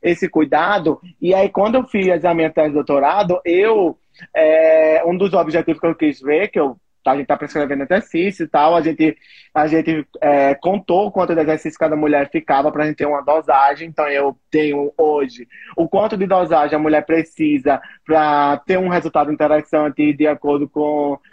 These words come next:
o protocolo que eu e minhas orientadoras no, desenvolvemos. E, enfim, eu não posso passar ainda nada de informações que eu ainda vou defender, mas não há necessidade de fazer algo com muito tempo, exagerado e tudo mais.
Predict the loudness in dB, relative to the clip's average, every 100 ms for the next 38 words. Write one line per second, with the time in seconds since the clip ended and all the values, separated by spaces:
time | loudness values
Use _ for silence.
0 | -20 -2 0 0 -2 -2 0 0 -2 0
1 | 2 2 2 0 0 0 -2 -4 -6 -4
2 | -2 -2 -2 -2 0 -2 -2 -2 0 0
3 | 0 -2 -2 -2 -4 -6 -20 -16 -4 -2
4 | 0 0 -2 0 0 0 -2 -2 -2 0
5 | 0 0 -2 -2 -2 -2 0 -2 0 0
6 | 0 0 -2 -8 -12 -10 -8 -6 -4 -4
7 | -2 -2 0 0 -2 -4 -2 -4 -4 -16
8 | -10 -2 -2 0 0 0 0 -2 -2 0
9 | 0 0 0 0 2 2 2 2 0 0
10 | 0 0 -2 -2 -6 -6 -2 -2 -2 -2
11 | -4 0 0 2 2 2 -2 -8 -10 -6
12 | -6